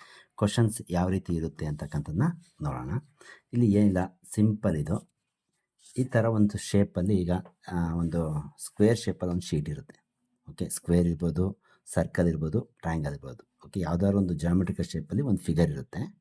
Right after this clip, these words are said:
ಇದನ್ನ ಏನ್ ಮಾಡ್ತಾರೆ, ಒಂದು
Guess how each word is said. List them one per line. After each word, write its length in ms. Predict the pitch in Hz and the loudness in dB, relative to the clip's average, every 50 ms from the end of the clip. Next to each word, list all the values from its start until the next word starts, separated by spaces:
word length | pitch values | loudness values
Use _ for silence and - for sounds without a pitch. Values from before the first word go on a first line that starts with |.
| _ _ _ _ _ _ _ - - - _ _ _ _ - | _ _ _ _ _ _ _ -20 -20 -20 _ _ _ _ 2
ಇದನ್ನ 260 | 120 113 180 190 180 | 2 4 4 6 4
ಏನ್ 260 | 160 131 110 98 87 | 4 4 4 4 2
ಮಾಡ್ತಾರೆ, 600 | 78 73 - - 117 123 110 82 87 - _ _ _ _ _ - | 2 0 -2 -4 -4 -2 -2 -2 -2 -4 _ _ _ _ _ -4
ಒಂದು 200 | 92 87 85 | -4 -2 -2